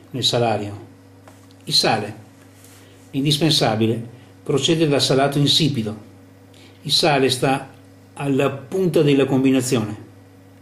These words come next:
Infatti, quando non ci sta, apparentemente riemerge nel reale come vita,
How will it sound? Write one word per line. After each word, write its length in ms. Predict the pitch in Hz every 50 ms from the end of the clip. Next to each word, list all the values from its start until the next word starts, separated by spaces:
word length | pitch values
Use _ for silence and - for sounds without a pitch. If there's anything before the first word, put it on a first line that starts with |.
| - - -
Infatti, 440 | 123 - - 120 107 107 - - - - - - - - - - - - - - - - - - - - - - - - - - - - - - - - - -
quando 260 | - 170 165 170 165 156
non 160 | 151 147 147
ci 140 | - - -
sta, 380 | - 135 110 110 - - - -
apparentemente 800 | - 127 - - 135 135 135 135 147 139 147 160 151 151 151 131
riemerge 440 | 135 135 131 139 143 143 139 143
nel 160 | 135 135 131 135
reale 380 | 143 131 117 113 113 120 120
come 260 | 123 - 120 123 123
vita, 400 | 120 151 147 - - 110 98 -